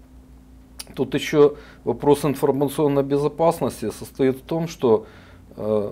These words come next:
до четырнадцатого года на территории Украины, э, спутниковым телевидением пользовалось четыре миллиона домохозяйств. Ну, если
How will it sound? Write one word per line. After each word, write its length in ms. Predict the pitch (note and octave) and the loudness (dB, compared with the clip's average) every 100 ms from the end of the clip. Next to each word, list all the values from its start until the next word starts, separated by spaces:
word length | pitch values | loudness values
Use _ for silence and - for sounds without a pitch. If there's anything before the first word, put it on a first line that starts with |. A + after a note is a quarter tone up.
| - | -10
до 260 | A2 C#3+ | -2 0
четырнадцатого 680 | D#3+ - D#3 D3 C#3 - C#3 | 0 0 0 2 2 2 2
года 480 | C#3 E3 G3+ C#3+ G#2 - - - - - | 2 4 2 4 0 -2 -20 -20 -20 -14
на 120 | A2 | -6
территории 580 | - B2+ C3 E3 E3+ D3+ | 0 4 4 2 2 4
Украины, 720 | C3+ C#3 C3 E3 G3 F3 A2 - - | 2 2 0 2 0 0 -2 -6 -16
э, 240 | A2 - - | -14 -14 -12
спутниковым 680 | - C3 C#3 C3+ B2+ B2 B2+ | -6 -4 -2 0 2 2 0
телевидением 680 | C3+ C3+ F3 D#3 B2+ A2 | 0 0 -2 -2 -2 -2
пользовалось 640 | G#2 B2+ C#3 C3 A#2+ A2 G#2+ | 0 0 0 0 0 0 -2
четыре 320 | - A#2+ A2+ | -4 -6 -4
миллиона 480 | A2 G#2 G#2 F#2+ F2+ | -4 -2 -2 -2 -6
домохозяйств. 680 | F#2+ F#2 - E2+ E2+ - - - - - | -8 -10 -10 -14 -14 -20 -20 -20 -20 -14
Ну, 120 | G#3+ E3 | -6 -6
если 320 | - G#2+ | -6 -8